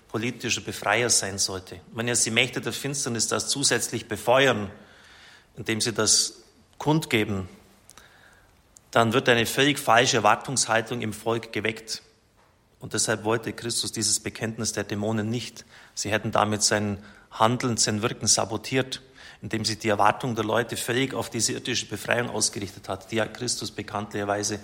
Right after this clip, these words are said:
nicht gebracht hat. „Mein Reich ist nicht von dieser Welt.“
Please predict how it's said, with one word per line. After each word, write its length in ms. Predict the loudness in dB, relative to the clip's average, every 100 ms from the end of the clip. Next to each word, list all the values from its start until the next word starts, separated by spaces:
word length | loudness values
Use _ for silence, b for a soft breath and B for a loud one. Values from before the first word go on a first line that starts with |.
| B B B
nicht 240 | -8 -6
gebracht 460 | -4 2 2 2 -4
hat. 260 | -6 -8 -18 B B -4
„Mein 160 | 2
Reich 300 | 4 4 4
ist 160 | 0 0
nicht 180 | -4 -6
von 160 | -6
dieser 320 | -2 -2 -2
Welt.“ 340 | -6 -10 -12